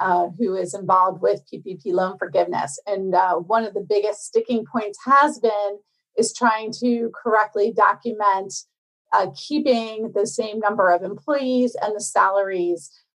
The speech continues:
for those employees. Uh, and so without, um, without having to do that anymore for these smaller loans, it's really going to free up some time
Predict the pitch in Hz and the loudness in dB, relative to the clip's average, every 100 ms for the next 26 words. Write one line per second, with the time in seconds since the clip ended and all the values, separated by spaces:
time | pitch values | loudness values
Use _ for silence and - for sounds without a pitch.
0 | _ 294 311 254 247 226 214 202 190 156 | _ 2 4 4 2 0 -4 -4 -4 -4
1 | 151 151 - - _ _ - 196 185 175 | -8 -10 -14 -20 _ _ -2 2 4 2
2 | 165 208 208 202 202 220 208 180 208 220 | 0 0 0 0 0 2 2 2 2 4
3 | 233 240 233 _ - 196 190 190 214 _ | 6 4 2 _ -8 -6 -4 -8 -12 _
4 | _ _ _ - 247 240 247 247 247 247 | _ _ _ -4 2 4 2 2 2 2
5 | 247 254 311 254 208 269 - - 220 233 | -2 -2 0 4 6 4 -2 -14 -2 0
6 | 233 294 285 240 247 226 233 - 226 220 | 2 4 4 2 0 -4 -6 0 2 2
7 | 226 233 240 226 - 202 220 208 202 220 | 2 2 2 -2 -8 -10 -2 0 0 0
8 | 214 208 - 196 196 - - 208 196 226 | -4 -8 -8 -2 0 0 -4 -10 -4 0
9 | 208 196 190 196 | 0 0 -4 -10